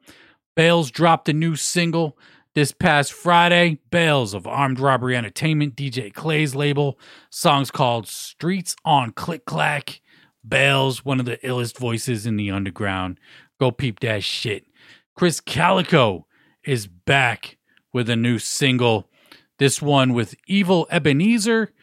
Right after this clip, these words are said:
and C Lance on the beat. I don't know if this is, like, a Chris Calico song featuring Evil Ebenezer and C Lance, or if this is Evil Ebenezer featuring Chris Calico and C Lance.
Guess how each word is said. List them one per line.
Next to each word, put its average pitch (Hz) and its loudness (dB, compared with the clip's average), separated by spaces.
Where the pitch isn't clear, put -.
and 143 -2
C - -4
Lance 226 -4
on 147 -2
the 123 -2
beat. 185 0
I 233 4
don't 233 0
know 233 6
if 190 0
this 208 -2
is, 165 -6
like, 143 -2
a 110 -6
Chris - 2
Calico 180 4
song 160 0
featuring 180 -2
Evil 170 2
Ebenezer 160 0
and 151 -4
C 170 -4
Lance, 156 -2
or 113 -2
if 98 -10
this 113 -8
is 98 -14
Evil 131 -4
Ebenezer 120 -4
featuring 107 -14
Chris - -16
Calico 107 -12
and 104 -20
C - -12
Lance. 170 -10